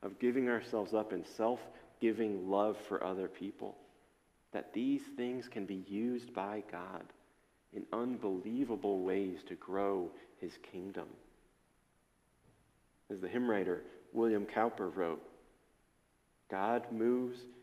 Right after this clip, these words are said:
in a mysterious way, his wonders to perform. He plants his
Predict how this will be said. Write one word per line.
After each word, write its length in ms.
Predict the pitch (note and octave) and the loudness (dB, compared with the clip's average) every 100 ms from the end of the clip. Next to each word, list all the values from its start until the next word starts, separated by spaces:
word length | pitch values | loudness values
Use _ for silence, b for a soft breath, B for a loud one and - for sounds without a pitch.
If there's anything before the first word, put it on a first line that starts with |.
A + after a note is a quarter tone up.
| B | B
in 100 | A2 | -6
a 80 | - | -4
mysterious 920 | F2 D#2+ - - B2 C3 C3 B2+ B2+ | -6 -8 -12 -4 2 2 2 0 -4
way, 320 | G#2+ F#2+ D#2+ D2+ - - _ _ _ | -4 -2 -2 -6 -14 -20 _ _ _
his 180 | - G2 | -14 -12
wonders 540 | F#2 G#2 A#2+ G#2+ G2 | -2 2 2 0 -2
to 180 | D#2 G#2 | -6 -12
perform. 600 | F2+ F2+ - - D2+ - - - _ _ _ _ _ _ _ | -10 -10 -10 -10 -10 -10 -16 -20 _ _ _ _ _ _ _
He 100 | - | -16
plants 440 | - - A2 A#2+ | -16 -6 -4 -4
his 120 | - | -4